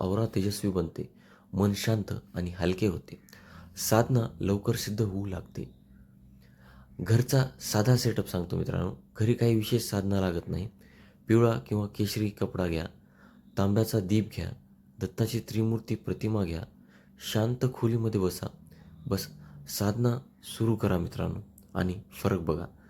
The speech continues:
दत्त जयंतीला या तिन्ही साधना एकत्र केल्यास घरातील ऊर्जा खूप जलद वाढ बदलते. यासाठी मोठा खर्च, नियम किंवा दीक्षा लागत नाही, फक्त श्रद्धा आणि बारा ते पंधरा मिनिटं वेळ.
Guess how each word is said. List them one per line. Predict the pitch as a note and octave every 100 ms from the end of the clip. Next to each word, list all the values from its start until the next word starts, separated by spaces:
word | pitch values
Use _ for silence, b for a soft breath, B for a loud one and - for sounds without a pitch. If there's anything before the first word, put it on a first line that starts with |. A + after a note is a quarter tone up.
| B B B
दत्त | - G#2 -
जयंतीला | B2 B2+ B2 B2
या | A#2+ A#2
तिन्ही | A2 - A2 A#2+
साधना | A2 G#2+ G2+ G2+ A2
एकत्र | G2 - A2 -
केल्यास | - F#2 F#2+ - -
घरातील | G2 G2+ A2 A2
ऊर्जा | G#2 F#2+ F#2
खूप | - G2+ -
जलद | F#2 F2+
वाढ | E2+ - -
बदलते. | F2 E2+ D#2 - - B B B B B
यासाठी | F#2+ - F#2+ F#2 - B B B
मोठा | - G2 A#2 -
खर्च, | A#2+ - -
नियम | F2 F#2+ G#2 F#2 E2
किंवा | - F#2+
दीक्षा | F#2 G2 - G#2+
लागत | F#2 B2 -
नाही, | A#2 - B B B
फक्त | - - A2+
श्रद्धा | - A2+ A2 G#2 - B B B
आणि | G#2 A2
बारा | F#2+ G2 A#2
ते | B2
पंधरा | - A2 A2
मिनिटं | G#2 G2+ -
वेळ. | F#2+ D#2+